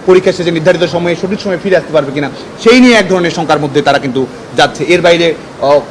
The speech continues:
অপ্রয়োজনীয়ভাবে, উদ্দেশ্য প্রণোদিতভাবে রেলে ব্লকেট দেয়া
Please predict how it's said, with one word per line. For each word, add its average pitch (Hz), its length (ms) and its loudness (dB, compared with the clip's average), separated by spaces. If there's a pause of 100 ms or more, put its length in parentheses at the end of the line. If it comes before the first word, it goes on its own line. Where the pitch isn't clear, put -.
অপ্রয়োজনীয়ভাবে, 190 1120 2
উদ্দেশ্য 220 360 2
প্রণোদিতভাবে 160 760 0 (220)
রেলে 165 220 4
ব্লকেট 160 380 -2
দেয়া 185 240 2